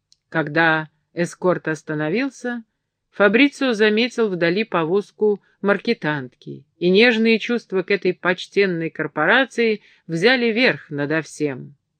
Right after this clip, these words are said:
Он помчался к повозке. «Куда ты? Стой, су-!»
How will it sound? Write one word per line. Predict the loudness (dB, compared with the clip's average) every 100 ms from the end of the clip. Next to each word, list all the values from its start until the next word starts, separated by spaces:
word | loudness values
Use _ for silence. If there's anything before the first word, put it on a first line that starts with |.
| _ _
Он | 0 0 -2
помчался | -4 -4 -4 -4 -4 -4 -12
к | -14
повозке. | -6 -4 -2 -6 -8 _ -20 -20 _ _ _ _ _ _
«Куда | 4 4 4 2 0
ты? | -2 -2 0 0 -2
Стой, | -6 -14 -20 _ 0 2 2 2 2 0 -2
су-!» | -6 -6 -4 -6